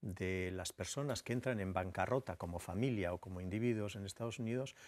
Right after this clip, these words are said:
eh, entran en bancarrota por razones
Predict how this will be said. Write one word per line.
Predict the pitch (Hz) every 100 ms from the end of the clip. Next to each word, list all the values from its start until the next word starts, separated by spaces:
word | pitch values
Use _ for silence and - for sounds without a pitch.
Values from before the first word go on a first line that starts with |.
| - - -
eh, | 104 98 98 104 -
entran | 127 131 131 127
en | 117
bancarrota | 120 123 131 123 131 135 147 - - _ _ _
por | 139 156 - -
razones | 104 - 117 120 123